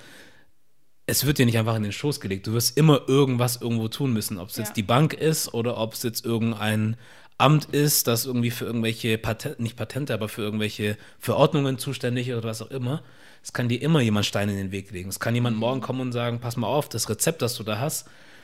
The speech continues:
Speaker 1: das entspricht nicht dieser Verordnung und dem und dem, du musst erstmal A, B, C, D", und dann stehst
Speaker 2: Ja.
Speaker 1: du wieder irgendwo auf dem, an dem Punkt, wo du nicht weiterkommst. Ich glaube aber, das Wichtigste ist schon wahrscheinlich dieses, ähm,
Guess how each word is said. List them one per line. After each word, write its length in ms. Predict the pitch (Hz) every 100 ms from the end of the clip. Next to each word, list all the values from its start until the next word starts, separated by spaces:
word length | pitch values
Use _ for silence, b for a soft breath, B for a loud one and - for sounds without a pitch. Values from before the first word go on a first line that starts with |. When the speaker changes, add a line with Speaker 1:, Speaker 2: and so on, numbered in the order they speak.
| B -
Speaker 1:
das 180 | 117 117
entspricht 340 | 117 - 120
nicht 160 | 104 -
dieser 240 | 156 151
Verordnung 460 | 131 131 127 127 104
und 160 | 104 117
dem 180 | 143
und 140 | 135 123
dem, 240 | 123 120
du 100 | 113
musst 240 | 110 120 -
erstmal 360 | 117 120 110
A, 180 | 107 110
B, 160 | 107 104
C, 220 | - 107
D", 260 | 135 135
und 100 | 170
dann 140 | 113 113
stehst 260 | 120 123
Speaker 2:
Ja. 60 | 123
Speaker 1:
du 40 |
wieder 200 | 135 147
irgendwo 420 | 104 107 104 98 104
auf 120 | -
dem, 180 | 113 113
an 100 | 117
dem 100 | 110
Punkt, 240 | 127 123
wo 60 | 113
du 60 | 117
nicht 140 | 113
weiterkommst. 580 | 120 123 120 127 147 - B B B B B B
Ich 60 | -
glaube 120 | 123
aber, 100 | 110
das 120 | 107
Wichtigste 360 | 117 117 117 113
ist 80 | -
schon 180 | 117
wahrscheinlich 340 | 107 - 110 -
dieses, 460 | 113 110 107 - - b b b b b b - -
ähm, 480 | 113 107 104 104